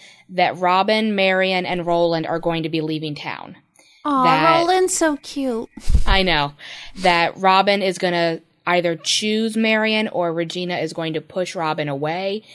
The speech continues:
Speaker 1: And nobody has seen Sean McGuire on set since. So if you're an Outlaw Queen fan, I'm going to suggest you prepare yourselves.
Speaker 2: Yeah. That's so
Speaker 1: Yeah.
Speaker 2: sad. Okay.
Speaker 1: Yeah.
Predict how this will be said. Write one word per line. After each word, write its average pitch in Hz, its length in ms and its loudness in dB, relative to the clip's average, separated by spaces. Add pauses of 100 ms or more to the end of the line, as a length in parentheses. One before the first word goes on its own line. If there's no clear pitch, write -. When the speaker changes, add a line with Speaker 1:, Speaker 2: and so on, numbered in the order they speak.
(300)
Speaker 1:
And 175 520 0 (1080)
nobody 285 520 4
has 294 260 2
seen 262 320 0
Sean 254 340 0
McGuire 226 500 2
on 190 200 -2
set - 420 -4
since. - 600 -6 (180)
So 214 220 2
if 202 160 2
you're 226 120 6
an 220 60 2
Outlaw 247 380 4
Queen 233 360 0
fan, 190 380 0 (300)
I'm 208 180 4
going 233 180 4
to 233 60 0
suggest 214 520 -2
you 190 140 -6
prepare 180 360 -2
yourselves. 147 680 -8 (300)
Speaker 2:
Yeah. 165 240 -10 (360)
That's 262 220 -8
so 311 80 -2
Speaker 1:
Yeah. 311 60 -4
Speaker 2:
sad. 202 360 -10 (520)
Okay. 180 140 -6
Speaker 1:
Yeah. 156 200 -2